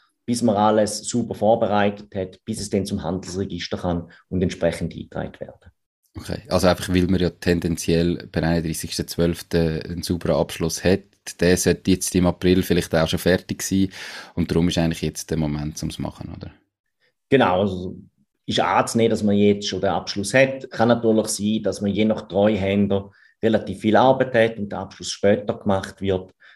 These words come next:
Speaker 1: Ähm, aber eben, wir haben einfach Zeit bis
Speaker 2: Mhm.
Speaker 1: Ende Juni für die Umwandlung.
Speaker 2: Also was ist bei euch so der letzte Zeitpunkt, wo ihr, äh, ich sag jetzt, die Aufträge überhaupt noch annehmt?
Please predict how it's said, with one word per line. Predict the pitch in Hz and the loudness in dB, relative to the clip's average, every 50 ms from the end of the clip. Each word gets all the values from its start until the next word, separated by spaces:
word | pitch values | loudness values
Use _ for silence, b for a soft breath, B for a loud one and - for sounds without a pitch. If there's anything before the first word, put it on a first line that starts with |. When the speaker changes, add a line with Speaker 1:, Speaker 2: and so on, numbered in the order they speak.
| b b - | b b -10
Speaker 1:
Ähm, | 90 87 87 85 85 85 85 85 85 | -8 -8 -6 -4 -4 -4 -4 -6 -6
aber | - - 90 90 | -6 -2 2 2
eben, | 92 92 85 73 73 80 | 2 2 0 -6 -6 -8
wir | 90 | -4
haben | 87 101 104 | 0 2 4
einfach | - - - - - | 4 2 0 -4 -8
Zeit | - - 101 98 101 101 101 - - - | -6 -4 -4 -2 -2 -4 -6 -8 -16 -10
bis | - 92 92 92 90 87 - - - - - - | -6 -4 -4 -4 -4 -4 -6 -6 -6 -6 -6 -6
Speaker 2:
Mhm. | 92 80 | -6 -6
Speaker 1:
Ende | 82 98 107 90 80 92 | -4 -4 -4 -2 -2 -2
Juni | 82 80 73 85 82 80 80 - _ _ | -4 -4 -4 -4 -6 -6 -8 -10 _ _
für | _ - - 90 87 | _ -6 -4 -4 -4
die | - - 71 | -4 -4 -6
Umwandlung. | - - - - - - - - - - - _ _ _ _ _ _ _ _ _ _ _ _ _ _ _ _ | -6 -6 -8 -10 -10 -10 -12 -14 -16 -18 -20 _ _ _ _ _ _ _ _ _ _ _ _ _ _ _ _
Speaker 2:
Also | - 92 85 95 90 | -2 0 2 4 4
was | 92 92 - - - | 4 6 4 4 2
ist | - - 113 120 113 139 120 - - | 0 -2 -2 -2 -2 -2 -4 -4 2
bei | - 95 | 4 4
euch | 95 98 101 - | 6 6 4 4
so | - 113 101 | 2 0 0
der | 101 - 90 | 2 2 2
letzte | 92 98 101 101 - - - - 110 101 - | 4 4 4 4 2 -4 -2 -2 -4 -6 -4
Zeitpunkt, | - - - - - 113 117 - - - - - 123 117 117 117 120 117 - - - - - 92 | -6 -4 -2 0 0 0 -2 -4 -8 -16 -4 0 2 4 4 4 2 0 -2 -4 -12 -12 -6 -2
wo | 90 92 | 0 2
ihr, | 95 95 90 85 82 82 82 - - | 4 4 4 2 0 -4 -8 -8 -4
äh, | 90 90 90 95 92 | -4 -2 -2 -2 -4
ich | 85 82 - _ _ _ _ _ - | -6 -10 -14 _ _ _ _ _ -14
sag | - - | -12 -12
jetzt, | - - - - - | -12 -12 -12 -4 -2
die | 92 90 | -2 0
Aufträge | 95 101 - - 117 92 90 - 95 | 0 -2 0 4 4 4 4 4 2
überhaupt | 82 - 80 82 85 87 87 - - | 0 0 0 0 0 0 0 0 -2
noch | 87 - | -2 0
annehmt? | 82 85 92 101 110 113 113 107 98 - - | 0 0 0 0 0 -2 -2 -2 -4 -4 -8